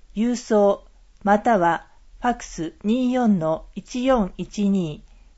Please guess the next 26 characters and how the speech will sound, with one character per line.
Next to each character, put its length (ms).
メ 320
ー 40
ル、 300
エ 160
イ 80
チ 260
エ 380
ー 20
テ 80
ィ 220
ー 80
エ 320
ー 160
ア 40
ー 40
ル 240
エ 40
ー 240
ケ 260
ー 80
ア 140
イ 180
エ 100
ム 220
ア 100
ッ 80